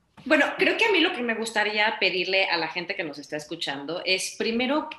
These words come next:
hacer un ejercicio de conciencia de si han sido racializados, si tienen una piel morena y tienen un fenotipo, eh, que se adhiere a lo indígena en alguna medida,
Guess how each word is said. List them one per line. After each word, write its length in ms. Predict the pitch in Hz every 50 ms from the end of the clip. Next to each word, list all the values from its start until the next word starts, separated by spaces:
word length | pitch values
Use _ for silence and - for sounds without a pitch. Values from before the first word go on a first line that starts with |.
| -
hacer 280 | - 214 - - 294 302
un 120 | 330 311
ejercicio 840 | 285 269 - 208 185 - - 202 185 - - 208 190 185 - - - -
de 180 | 175 165 165
conciencia 840 | - 165 160 156 156 156 - 165 160 151 156 - - 139 143 - - _ _ _ _ - - - - - - - - - _ -
de 1080 | 185 180 208 208 202 202 196 196 196 196 190 196 190 190 196 190 180 - - - _ _ _ _ _ _
si 240 | - - - 254 247
han 140 | 254 254
sido 320 | - - 262 240 233 226 208
racializados, 1040 | 180 170 160 - 165 147 143 143 - 151 135 117 - - - - - - - - _ _ _ _ _ - - - -
si 240 | - - - 208 202
tienen 300 | - 269 277 302 285 269
una 220 | 247 233 220 - -
piel 200 | 202 185 180 175
morena 460 | 165 160 165 156 156 160 185 208 - 190
y 60 | 202
tienen 340 | - 214 214 220 220 226 220
un 240 | 208 202 208 202 202
fenotipo, 880 | - 202 185 170 165 - - - 214 220 214 - 165 160 160 160 160 -
eh, 460 | 160 156 156 151 151 143 151 151 -
que 100 | - 170
se 140 | 165 - 175
adhiere 540 | 165 156 185 190 185 185 185 190 190 190 - -
a 280 | 165 165 160 156 156
lo 160 | 156 160 160 160
indígena 640 | 160 165 160 190 185 - 185 175 185 180 170 - -
en 220 | 156 156 156 156
alguna 420 | 156 156 160 175 214 240 233 226 -
medida, 500 | 156 151 147 147 143 139 156 - -